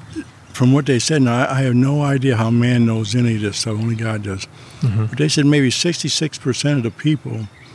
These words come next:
Speaker 1: in the United States are not Christians, you know, today.
Speaker 2: Mm-hmm.
Speaker 1: Well, that just blows my mind, you know. You think, "Oh, man." But it's amazing how many people I've talked to, you know,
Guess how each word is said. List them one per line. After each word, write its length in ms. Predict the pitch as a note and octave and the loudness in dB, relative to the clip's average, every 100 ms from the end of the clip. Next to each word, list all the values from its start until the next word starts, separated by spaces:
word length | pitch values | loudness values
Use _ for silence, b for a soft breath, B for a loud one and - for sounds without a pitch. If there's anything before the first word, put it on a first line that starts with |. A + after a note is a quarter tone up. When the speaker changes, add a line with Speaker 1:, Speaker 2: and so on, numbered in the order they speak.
| B B - | B B -2
Speaker 1:
in 120 | B2+ | 2
the 40 | B2+ | 4
United 440 | A#2+ A#2+ B2 A#2 | 4 2 0 -2
States 420 | - D3+ C3+ A2+ | -2 0 0 0
are 80 | A2+ | -2
not 180 | A#2 C3 | -2 -4
Christians, 560 | - F3+ - A2 F#2+ B2 | -2 -2 -2 -8 -6 -2
you 60 | |
know, 140 | A2 G2+ | -2 -4
today. 420 | - G#2+ G#2+ G#2+ - - - - | -8 -8 -8 -8 -14 -20 -20 -2
Speaker 2:
Mm-hmm. 220 | B2 G#2+ | 0 2
Speaker 1:
Well, 340 | G#2+ - - C#3 | -2 -6 -2 -2
that 100 | - | -2
just 180 | B2 G2 | -6 0
blows 260 | C#3+ D#3 | 2 2
my 220 | D#3+ D3+ | 0 2
mind, 440 | C3+ E3+ F3 B2+ A#2+ | 2 2 0 2 2
you 60 | |
know. 100 | C3+ | 2
You 240 | B2 A2+ A#2 | 2 0 -2
think, 140 | - B B - - - - - - - - | -8 B B -20 -20 -20 -20 -20 -20 -20 -10
"Oh, 60 | E3 | -6
man." 220 | C3+ C#3+ - B B - | -4 -4 -10 B B -4
But 100 | C3 | 2
it's 200 | D#3 C3 | 2 4
amazing 340 | C#3 E3+ E3+ B2+ | 2 2 2 0
how 40 | |
many 120 | C3+ | 0
people 260 | A#2 C#3 B2 | 2 0 0
I've 180 | A#2 - | -4 -2
talked 320 | B2+ D3+ - | -4 -4 -4
to, 120 | A2+ | -4
you 140 | A2 D3+ | -2 -2
know, 280 | A2 G2+ | -2 -6